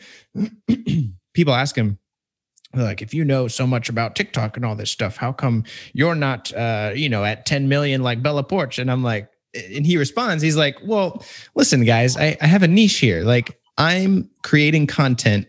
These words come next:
for a certain substrata of the TikTok stratosphere here. Uh, I'm not universally applicable like somebody who doesn't often use a lot of words like Bella Poarch and just dances, right?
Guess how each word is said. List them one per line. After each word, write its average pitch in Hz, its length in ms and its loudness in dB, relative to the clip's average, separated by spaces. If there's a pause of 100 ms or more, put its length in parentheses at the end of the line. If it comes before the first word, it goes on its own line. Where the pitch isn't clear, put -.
(100)
for - 200 2
a 123 100 4
certain 139 600 0
substrata 110 840 -6 (320)
of 123 200 -2
the 120 80 0
TikTok 113 720 -6
stratosphere 110 720 -4
here. 80 340 -10 (500)
Uh, 117 320 -4 (280)
I'm 143 220 0
not 147 280 -4 (100)
universally 117 840 2
applicable 101 680 -2
like 95 460 -2
somebody 104 460 2
who 110 380 2 (100)
doesn't 123 280 0
often 123 220 0
use 135 160 4
a 147 40 4
lot 151 120 2
of 156 60 -2
words 170 300 -2
like 101 140 2
Bella 101 220 2
Poarch 87 300 2
and 107 100 6
just 117 180 4
dances, - 540 2 (500)
right? 120 300 6